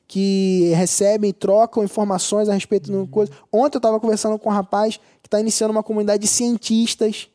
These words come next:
Speaker 2: Maneiro.
Speaker 1: Animal, sabe? Então, assim, comunidade, portal de conteúdo, dentro de todos os tipos que a gente tem, coach membership, todas essas,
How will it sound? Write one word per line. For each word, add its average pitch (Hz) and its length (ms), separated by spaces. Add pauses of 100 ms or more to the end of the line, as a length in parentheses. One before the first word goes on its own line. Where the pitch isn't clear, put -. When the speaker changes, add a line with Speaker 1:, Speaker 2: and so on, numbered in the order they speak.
Speaker 2:
Maneiro. 113 460 (160)
Speaker 1:
Animal, 226 640
sabe? 180 460 (800)
Então, 226 240
assim, 240 340 (840)
comunidade, 196 720 (100)
portal 233 320
de 226 80
conteúdo, 214 560
dentro 208 300
de - 80
todos 440 280
os 415 120
tipos - 340
que 220 80
a 202 40
gente 190 180
tem, 147 220
coach 220 400
membership, 202 540
todas 320 420
essas, 285 280